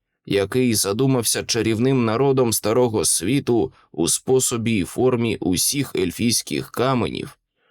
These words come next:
поєднуючи, однак, у собі необхідні властивості серця,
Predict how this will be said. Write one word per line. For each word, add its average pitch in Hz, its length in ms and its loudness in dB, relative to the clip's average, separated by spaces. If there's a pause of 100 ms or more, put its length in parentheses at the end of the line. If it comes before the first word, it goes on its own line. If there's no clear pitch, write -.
(120)
поєднуючи, 143 840 0
однак, 120 600 -2
у 104 100 0
собі 117 640 -2 (240)
необхідні 123 720 0
властивості 113 840 0
серця, 110 760 -2